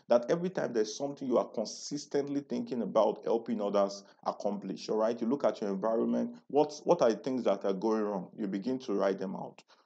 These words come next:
Okay, every time I keep thinking about how to solve this problem, every time I still, I keep thinking how to help you to achieve academic excellence, every time I keep thinking on how to help people make the right career choices,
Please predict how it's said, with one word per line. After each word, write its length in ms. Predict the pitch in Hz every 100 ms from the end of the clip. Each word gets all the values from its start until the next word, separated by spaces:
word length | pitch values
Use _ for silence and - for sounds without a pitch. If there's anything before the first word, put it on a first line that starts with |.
| -
Okay, 240 | - 95 - - -
every 200 | 131 143
time 180 | 143 117
I 80 |
keep 240 | 101 - -
thinking 240 | 120 127
about 300 | 95 104 110
how 120 | 110 110
to 120 | -
solve 240 | - 101
this 140 | 98 -
problem, 360 | 107 90 90 - - -
every 140 | 127
time 180 | 143 123
I 60 | 104
still, 280 | - 143 139 -
I 100 | 110
keep 240 | - 147
thinking 300 | - 123 127
how 140 | 123 127
to 160 | 113 -
help 300 | 123 120 123
you 260 | 110 120 117
to 80 | 104
achieve 260 | 107 123
academic 460 | 107 - 98 110 107
excellence, 460 | 107 101 95 - - - -
every 160 | 131 151
time 160 | 131
I 100 | 120
keep 340 | - - 147 -
thinking 360 | 135 127 131
on 140 | 117 98
how 220 | 104 127
to 60 | 117
help 240 | 120 123 -
people 380 | 120 127 120 120 -
make 180 | 123 123
the 100 | 101
right 260 | 104 113 113
career 360 | - 98 107 104
choices, 640 | - 107 101 95 87 -